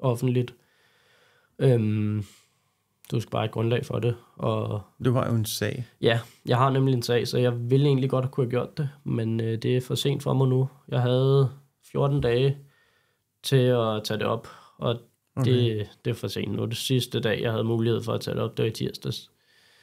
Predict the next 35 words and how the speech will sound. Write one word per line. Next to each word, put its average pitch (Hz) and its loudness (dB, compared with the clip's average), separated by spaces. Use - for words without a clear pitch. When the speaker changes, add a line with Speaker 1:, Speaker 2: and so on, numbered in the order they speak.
Speaker 2:
Jeg 123 2
Speaker 1:
Så - 0
Speaker 2:
sidder, 139 0
jeg 127 2
sidder 123 -4
bare 123 -2
og 120 -6
tænker 135 0
på, 120 0
hvis 117 0
det 120 0
nu 120 4
er 110 2
nogen 113 2
andre, 113 0
der 117 2
så 113 -2
hører 120 0
den 113 0
her, 110 -2
de 113 -6
siger, 113 -4
"Jamen, 104 -4
de 120 0
er 117 4
også 101 -2
blevet 117 -4
skudt 117 -4
igennem 107 -4
forhuden." 113 -2
Det 113 -4
kunne 123 0
da 147 0
være 127 0
interessant. 101 -6